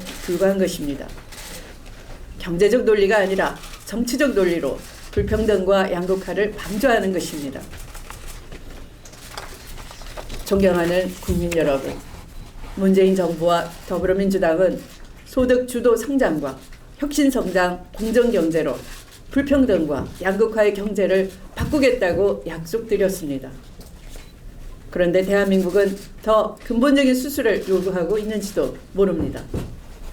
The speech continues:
노노와 목민심서에서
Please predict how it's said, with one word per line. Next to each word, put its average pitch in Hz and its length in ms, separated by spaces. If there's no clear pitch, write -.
노노와 180 440
목민심서에서 170 1160